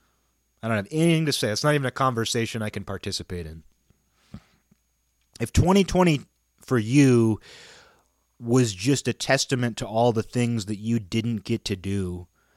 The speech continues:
I can't possibly have that conversation with somebody.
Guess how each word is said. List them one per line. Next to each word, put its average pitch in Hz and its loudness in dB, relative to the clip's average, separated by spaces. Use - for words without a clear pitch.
I 113 0
can't - -4
possibly 104 -2
have 95 -6
that 92 -6
conversation 90 -8
with 85 -12
somebody. 85 -12